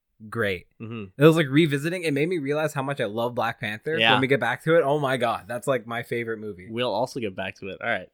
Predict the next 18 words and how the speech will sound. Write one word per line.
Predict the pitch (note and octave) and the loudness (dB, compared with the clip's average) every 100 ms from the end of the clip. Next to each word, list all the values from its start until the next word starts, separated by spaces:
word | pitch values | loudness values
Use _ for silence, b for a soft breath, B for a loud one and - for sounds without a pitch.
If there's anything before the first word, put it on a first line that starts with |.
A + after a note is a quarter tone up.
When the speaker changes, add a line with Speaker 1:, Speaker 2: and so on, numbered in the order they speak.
| _ - | _ -2
Speaker 2:
All | C3 | 0
right. | F#2+ - _ _ - | 0 -4 _ _ -6
Uh, | A2+ A#2 A2+ A2 G#2+ - _ _ - | 0 2 2 -2 -4 -14 _ _ -6
okay. | D3+ A2+ F#3 _ - | 0 0 -2 _ -10
So | - A#2 A#2 B2 _ _ _ _ - | -4 -2 -2 -6 _ _ _ _ 2
off | D3 - | 2 4
to | D#3+ | 0
a | |
strong | C3 - B2 A2+ | -2 0 0 0
start. | G#2+ - G2 A2+ - - | -4 -6 -4 -4 -8 0
Speaker 1:
Yeah. | D3+ - _ _ _ | 0 0 _ _ _
Speaker 2:
I'd | B2+ C#3 | 0 2
say | E3 C#3+ | 4 4
so | D#3 D3+ | 2 2
far | D3 C3+ | 6 6
it's | A#2+ - A#2+ | 4 0 -4
leading | B2+ C#3 A#2+ A2 B2+ _ _ A2+ | -2 0 0 -2 -6 _ _ -6
in | G#2+ G#2+ A#2+ | -6 -8 -12